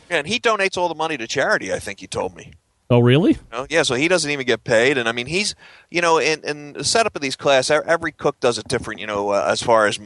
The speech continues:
Speaker 1: you know, us and them and who pays for what, et cetera. But Harry's having special meat flown in. It's certainly gonna be, not gonna be cheap, and, uh,
Speaker 2: Yeah.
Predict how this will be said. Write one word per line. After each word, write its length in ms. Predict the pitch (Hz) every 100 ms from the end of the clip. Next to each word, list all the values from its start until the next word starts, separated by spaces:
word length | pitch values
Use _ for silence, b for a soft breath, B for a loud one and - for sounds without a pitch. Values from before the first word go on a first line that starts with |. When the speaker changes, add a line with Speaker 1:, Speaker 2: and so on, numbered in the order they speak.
| _
Speaker 1:
you 140 | 104
know, 160 | 95 95 104
us 240 | 107 -
and 180 | 95 101
them 240 | 98 104
and 180 | 92 90
who 140 | 120
pays 240 | 104 120 110
for 140 | 95
what, 240 | 90 101 90
et 80 | -
cetera. 280 | 104 - 104
But 120 | 101 B B B
Harry's 320 | 135 147 143
having 320 | 147 135 123
special 400 | 117 - 131 131
meat 240 | 117 127 -
flown 320 | 127 135 127
in. 160 | 147
It's 140 | 131 -
certainly 320 | 135 123 123 120
gonna 200 | 131 131
be, 120 | 113 - 110
not 160 | 127
gonna 120 | 135
be 120 | 123 120
cheap, 400 | - 139 147 117
and, 260 | 113 113
uh, 20 |
Speaker 2:
Yeah. 300 | 98 104 107